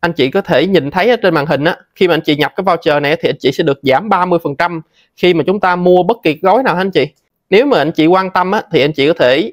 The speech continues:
chọn các gói này và chúng ta nhập vào đây nè, cái voucher trong đây ha. Chỉ cần nhập cái voucher mà, mà hiển thị trên màn hình á, thì anh chị sẽ được giảm ba mươi phần trăm nha anh chị.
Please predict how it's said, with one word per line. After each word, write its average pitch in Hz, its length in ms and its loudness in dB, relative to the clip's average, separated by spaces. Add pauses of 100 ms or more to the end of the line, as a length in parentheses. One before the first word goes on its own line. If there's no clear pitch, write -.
chọn 123 400 -2
các 208 160 -6
gói 202 200 2
này 143 300 -2
và 175 140 -4
chúng 190 200 -4
ta 165 220 0
nhập 143 280 -4
vào 139 200 2
đây 165 160 0
nè, 147 100 -2 (380)
cái 208 120 0
voucher 165 420 0
trong 175 100 0
đây 175 120 0
ha. 185 260 -4 (260)
Chỉ 160 120 -2
cần 143 260 -2
nhập 143 180 -2
cái 196 100 0
voucher 156 440 2
mà, 135 120 0
mà 135 160 -2 (100)
hiển 151 200 -2
thị 139 200 0
trên 160 100 0
màn 139 120 -2
hình 135 120 0
á, 156 180 -4
thì 139 100 -2
anh 151 120 0
chị 131 180 0
sẽ 160 340 0 (200)
được 127 280 2
giảm 131 360 0
ba 175 140 0
mươi 170 140 -2
phần 139 100 -2
trăm 156 160 -2
nha 180 60 -6
anh 180 80 -6
chị. 131 120 -2